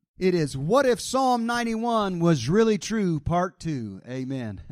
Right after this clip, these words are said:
<laughs> I sound like a game show announcer, don't I? Hallelujah. Glory to God. Well, by way of introduction, you know, most Christians who have been serving the Lord for a while are, are familiar with Psalm ninety-one, and,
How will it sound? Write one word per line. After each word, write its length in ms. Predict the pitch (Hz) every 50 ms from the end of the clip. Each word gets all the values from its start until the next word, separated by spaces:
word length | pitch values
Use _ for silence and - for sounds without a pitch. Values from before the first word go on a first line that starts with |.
| - _
<laughs> 180 | _ _ - -
I 100 | 127 131
sound 360 | - - 160 156 156 151 151
like 180 | 156 160 151
a 120 | 165 165 143
game 260 | 147 165 160 151 139
show 300 | 117 - - 123 113 110
announcer, 420 | 107 107 107 104 101 - 110 107
don't 220 | 104 113 117 110 104
I? 140 | 101 98 - _ _ _ _ _ _ _ _
Hallelujah. 800 | _ - 135 143 151 147 147 147 151 151 151 147 135 123 110 95 - _ _ - - - - _
Glory 320 | - 123 131 139 139 139
to 80 | 139 139
God. 320 | 127 139 131 120 110 92 - _ _ _ _ _ _ _ _ _
Well, 140 | - 165 180
by 180 | 165 202 202 202
way 240 | 196 214 214 214 214
of 140 | 208 170
introduction, 800 | 202 196 - 185 185 170 196 196 196 - - 156 156 160 170 165 - _ _ _ _ _ _ _ _ _ _ _ _ _ _ _
you 80 | 156 170
know, 100 | 175 170
most 520 | 170 175 185 196 214 226 220 - - -
Christians 840 | - - 202 196 190 - - - 190 185 185 185 185 170 - - - -
who 100 | 139 175 185
have 160 | 175 165 139
been 140 | 165 170 160
serving 400 | - - 175 180 185 165 175 170
the 80 | 165
Lord 340 | 160 160 165 170 175 175 -
for 160 | - 160 165
a 60 | 160 151
while 400 | 143 156 156 151 160 175 175 165
are, 240 | 156 156 143 143 _ _ _ _ _ -
are 140 | 147 151
familiar 600 | 147 - - 160 151 156 175 196 196 170 143 135 135
with 160 | 131 135 127
Psalm 360 | - - 151 147 143 139 135
ninety-one, 600 | 135 139 135 135 135 135 127 127 139 151 175 175 156
and, 160 | 143 131